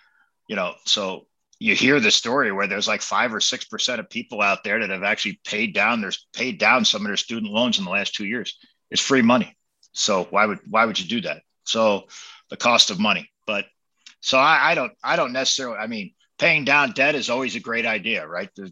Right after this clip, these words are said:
there, there can be no question, but at these lower rates and, and, and with the, uh, the possibility of higher rates coming, coming within the next couple of years, maybe you need to spend your, maybe you need to keep your money,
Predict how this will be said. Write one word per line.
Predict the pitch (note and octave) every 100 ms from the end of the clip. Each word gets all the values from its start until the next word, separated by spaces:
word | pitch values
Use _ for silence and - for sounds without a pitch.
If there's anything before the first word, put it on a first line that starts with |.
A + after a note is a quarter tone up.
| -
there, | G2+ - _ _ - -
there | A#2+ A2+
can | A2+
be |
no | A2+ G#2
question, | B2 G#2+
but | G#2
at | F2+
these | B2 B2
lower | G2+ B2 B2+ A2
rates | A2 D#3 - - - - _ _ _ _ -
and, | G#2 G2+
and, | - G#2+ G2
and | G2+ G#2+
with | G2+ G2
the, | G#2 G2+ F#2+ F2+ _ - _ _ -
uh, | F2+ F2 F2 E2+ E2 E2
the | F2+
possibility | A#2+ B2 - A2 B2 G#2+
of |
higher | G2+ A2 A2+
rates | G#2+ A#2 -
coming, | A#2+ A#2 A2+ G#2 -
coming | B2+ B2
within | A2 B2
the | A2
next | A2 A2+
couple | - B2 G#2
of |
years, | G2+ A#2 C3 - - _ _ _ _
maybe | - G#2 G#2+
you | G2
need | G2 F2+
to |
spend | F2+ G#2 G2
your, | F#2 F2 - -
maybe | G#2+ A2+ G2+ G#2+ A2+
you | G#2+
need | G2
to | -
keep | G#2+ G#2+
your | F#2+
money, | G2 G2+ F2+